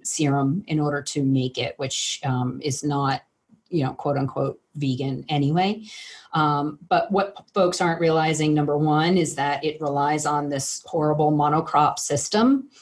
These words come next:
which is ruining our environment and, you know, a completely inefficient way of producing food on so many levels. But then they, you know, the the lifestyle assessments I've read are a lot based on projections because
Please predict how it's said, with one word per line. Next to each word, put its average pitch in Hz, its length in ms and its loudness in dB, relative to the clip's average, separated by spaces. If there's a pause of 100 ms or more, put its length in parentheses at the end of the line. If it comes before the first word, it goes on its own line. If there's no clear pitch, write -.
(320)
which - 420 0
is 156 300 0
ruining 151 460 4
our 139 140 2
environment 135 720 4
and, 135 600 2 (140)
you 147 120 2
know, 135 260 2
a 170 60 -4
completely 143 680 0
inefficient 139 560 0
way 135 440 2 (320)
of 139 340 -2 (300)
producing 139 460 2
food 143 580 0
on 143 180 -2
so 143 180 0
many 139 220 4
levels. 139 560 2
But 160 160 0
then 170 420 4
they, 156 280 4
you 156 240 2
know, 151 160 4
the 165 340 4 (760)
the 180 60 6
lifestyle 185 440 6
assessments 170 760 0
I've 170 280 2
read 165 540 2
are 156 680 2
a 165 60 0
lot 196 420 2
based 180 220 2
on 170 140 2
projections 269 640 0
because 165 480 -2